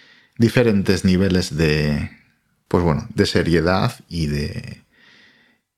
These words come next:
y de, y de, de, y técnicos, ¿no? Porque esta, esta parte,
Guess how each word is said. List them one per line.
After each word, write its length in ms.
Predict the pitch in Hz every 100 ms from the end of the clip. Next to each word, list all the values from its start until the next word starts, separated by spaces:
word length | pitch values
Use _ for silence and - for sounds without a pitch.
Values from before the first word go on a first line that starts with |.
| _
y 140 | 120 113
de, 440 | 101 98 92 82
y 140 | 107 104
de, 720 | 92 92 90 87 85 82 - - - - -
de, 580 | 78 64 65 73 65 -
y 200 | 143 117
técnicos, 480 | 123 82 80 - -
¿no? 160 | -
Porque 220 | - -
esta, 460 | - - 87 78 - -
esta 220 | - 85
parte, 340 | - - -